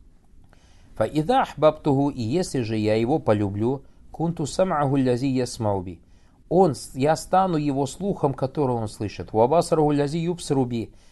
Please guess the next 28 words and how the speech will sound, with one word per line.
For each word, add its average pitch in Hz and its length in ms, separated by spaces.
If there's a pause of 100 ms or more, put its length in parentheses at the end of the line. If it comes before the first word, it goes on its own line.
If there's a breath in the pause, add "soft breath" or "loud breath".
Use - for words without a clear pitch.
(140 soft breath)
И 110 80
стану 180 360
его 165 220
зрением, 170 480
которым 139 460
он 120 120
зрит, 113 340
ва 98 140
ядаху 156 420
лляти 156 320
яптышу 165 500
биха, 120 360 (300 soft breath)
и 123 100
рукой, 170 380
которой 151 360
он 139 100
совершает 131 580
что-то, 117 380
ва 120 140
риджляху 127 460
ллязи 113 300
ямши 117 400
биха, 117 220
и 123 80
ногой, 113 340
которой 104 320
он 98 100
ходит. 98 320